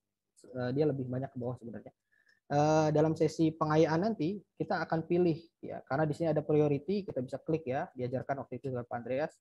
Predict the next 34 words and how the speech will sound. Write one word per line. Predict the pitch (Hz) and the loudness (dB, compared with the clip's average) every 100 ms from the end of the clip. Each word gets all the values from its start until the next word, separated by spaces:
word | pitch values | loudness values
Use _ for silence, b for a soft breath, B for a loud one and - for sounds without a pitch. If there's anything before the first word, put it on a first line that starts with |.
| 117 | -14
Nah, | 120 | -12
nanti | - 143 | -8 -4
dia | 156 131 | -2 -4
akan | 135 | -8
masuk | 127 - - | -12 -14 -10
ke, | 131 151 _ _ _ _ _ _ - | -8 -8 _ _ _ _ _ _ -8
eh, | 123 127 127 | -4 -2 -2
bagian | 123 120 120 135 147 | -2 -2 0 0 0
yang | 131 143 143 _ | -4 -6 -10 _
akan | 127 - 127 | -10 -6 -4
dibahas. | 123 120 120 - - _ _ - | -4 -6 -8 -14 -20 _ _ -10
Jadi | 117 156 | -6 -4
nanti | 131 175 170 _ _ _ | -4 -6 -8 _ _ _
bagian | 135 123 139 160 | -2 0 0 0
yang | |
kita | 143 135 | -2 -6
tandai, | 131 127 127 123 131 196 _ _ _ 123 | -4 -2 -2 -2 -4 -10 _ _ _ -14
ya, | |
kita | 123 127 | -12 -10
tandai | 120 123 127 | -8 -6 -2
oke, | 170 180 160 208 _ _ _ _ _ - | -2 -2 -4 -4 _ _ _ _ _ -8
berarti | 117 113 151 160 156 127 | -6 -2 0 0 -2 -4
dia | 123 135 151 147 | -2 0 0 -2
masuk | 131 123 - - 151 | -4 -10 -8 -8 -8
screening | - - 120 127 156 120 | -10 -8 -4 -2 -4 -6
untuk, | 117 151 160 - _ _ _ | -6 -4 -6 -8 _ _ _
eh, | 123 117 | -6 -6
apa | - 147 | -6 -8
namanya, | 127 120 147 | -6 -8 -10
untuk | 127 - - | -10 -10 -4
dibahas | 123 120 - 160 - | -4 -4 -4 -6 -6
nanti | 127 - | -10 -8
pada | 113 117 | -8 -8
saat | 123 | -8